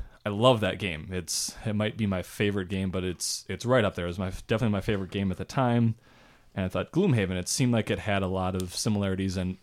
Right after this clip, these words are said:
everyone loves that game. So I thought, "This is gonna be the best thing ever." And then, Ryan, we played a few things of it, and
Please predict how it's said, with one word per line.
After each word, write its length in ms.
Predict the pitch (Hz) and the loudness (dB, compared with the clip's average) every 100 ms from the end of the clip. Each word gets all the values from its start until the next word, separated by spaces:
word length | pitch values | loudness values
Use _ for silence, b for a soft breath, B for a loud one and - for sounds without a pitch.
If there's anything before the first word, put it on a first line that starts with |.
| - | -6
everyone 340 | 120 123 107 | 0 2 2
loves 240 | 101 107 98 | 2 2 0
that 180 | 95 - | -2 -2
game. 320 | 92 80 76 | -6 -6 -10
So 400 | - 98 90 85 b b b b b b b - | -6 -2 -2 -4 b b b b b b b -2
I 120 | 101 | 0
thought, 260 | 110 110 | 2 0
"This 200 | 107 113 | 2 0
is 100 | 110 | 0
gonna 160 | 98 98 | 0 -2
be 140 | 92 | -2
the 100 | 92 | -6
best 320 | 78 120 127 - | 0 4 4 4
thing 160 | 113 | 2
ever." 400 | 104 101 104 98 B B | 2 2 2 2 B B
And 120 | 104 95 | -6 -4
then, 280 | 92 90 - _ | -2 -4 -8 _
Ryan, 240 | - 98 101 | -4 0 0
we 80 | 95 | 0
played 240 | - 110 | 0 0
a 60 | 98 | 0
few 500 | - 117 117 117 104 B B B | 0 2 4 2 0 B B B
things 240 | - 113 113 | -2 0 0
of 100 | 120 | 2
it, 160 | 120 - | 0 0
and 300 | 92 92 87 | -2 -2 -6